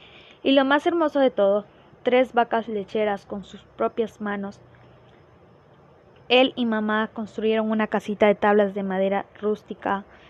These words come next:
Mamá acostumbraba a decir que era una casa muy fácil de limpiar. Las tablas de treinta centímetros que formaban el piso encajaban tan mal entre ellas que el agua de freja-,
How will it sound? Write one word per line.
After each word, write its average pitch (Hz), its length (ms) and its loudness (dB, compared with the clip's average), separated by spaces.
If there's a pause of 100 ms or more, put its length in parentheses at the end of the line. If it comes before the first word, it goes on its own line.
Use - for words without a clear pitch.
(160)
Mamá 226 360 2
acostumbraba 220 600 0
a 214 40 2
decir 208 340 -4
que 208 200 0
era 208 120 -2
una 202 240 -6
casa 208 380 -8
muy 208 200 -4
fácil 214 460 -6
de 185 100 -6
limpiar. 180 440 -8 (600)
Las 220 200 -4
tablas 233 400 6
de 214 120 2
treinta 233 400 -2
centímetros 208 840 -8
que 214 100 -6
formaban 214 500 -4
el 208 120 -4
piso 202 440 -10 (320)
encajaban 226 800 -2 (380)
tan 254 360 4
mal 233 240 4
entre 208 400 -4
ellas 208 340 -6 (1500)
que 247 120 6
el 226 120 6
agua 240 360 4
de 220 120 2
freja-, - 460 -8